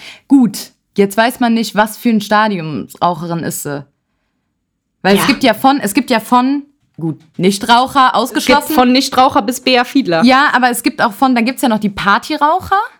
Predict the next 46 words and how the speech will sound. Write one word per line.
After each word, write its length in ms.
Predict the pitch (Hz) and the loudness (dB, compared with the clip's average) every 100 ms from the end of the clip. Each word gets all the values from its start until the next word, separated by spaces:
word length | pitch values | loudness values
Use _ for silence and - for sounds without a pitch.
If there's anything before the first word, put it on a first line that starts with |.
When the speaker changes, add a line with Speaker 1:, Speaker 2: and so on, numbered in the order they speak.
| _ _ | _ _
Speaker 1:
So 220 | 220 233 | 0 2
hat 140 | 262 | 2
ja 100 | 247 | 2
ungefähr 260 | 233 - 220 | 0 0 2
jeder 220 | 220 247 | 2 2
mal 120 | 202 | 2
angefangen. 500 | 185 285 320 - 349 403 466 | 2 0 -2 -2 -2 -4 0
Speaker 2:
Mhm. 200 | 202 208 | 2 4
Speaker 1:
So, 80 | 220 | 4
„Nee, 120 | 240 | 2
ich 120 | 233 | 2
rauch 140 | 226 | 0
nur 100 | 233 202 | 2 -2
auf 120 | - | -4
Partys. 640 | - 180 - 160 147 - | -4 -4 -6 -10 -10 -2
Speaker 2:
Mhm. 300 | 196 190 202 - | 0 2 -2 -6
Speaker 1:
Ich 100 | 202 | -6
rauch 120 | 170 | -4
nur 100 | 175 | -6
auf 100 | - | -4
Partys.“ 520 | 170 165 175 170 - _ _ _ | -4 -4 -6 -10 -12 _ _ _
Ja, 240 | 170 170 165 | -2 0 0
Speaker 2:
Das 180 | 175 180 | -2 0
Speaker 1:
mhm. 40 | |
Speaker 2:
hat, 100 | 220 | 2
glaub 120 | 214 | 0
ich, 100 | 196 | 0
bei 100 | - | 0
noch 300 | 190 175 185 | 0 0 0
Speaker 1:
Und 80 | 190 | 4
Speaker 2:
nie 60 | 220 | 4
Speaker 1:
irgendwann 200 | 226 240 | 6 4
Speaker 2:
einem 120 | - | 2
geklappt. 440 | 180 - 185 - - | 0 -2 -4 -4 0
Speaker 1:
Ja, 240 | 226 208 - _ | 2 2 -4 _
und 160 | 185 196 | -2 0
irgendwann 240 | 208 226 | 0 -2
stand's 300 | 214 233 220 | -2 -4 -2
halt 140 | 208 | -2
hinter 220 | 202 214 202 | -2 -2 -2
der 120 | 190 | -4
Schule. 500 | - 226 160 160 - _ - | -4 -4 -2 -4 -8 _ -2
Alle 200 | 185 180 | -2 -2
fünf 320 | - 190 - | -2 -2 -2
Minuten 300 | 175 180 170 | -4 -4 -8
Pausen. 500 | 175 170 160 165 | -6 -6 -4 -6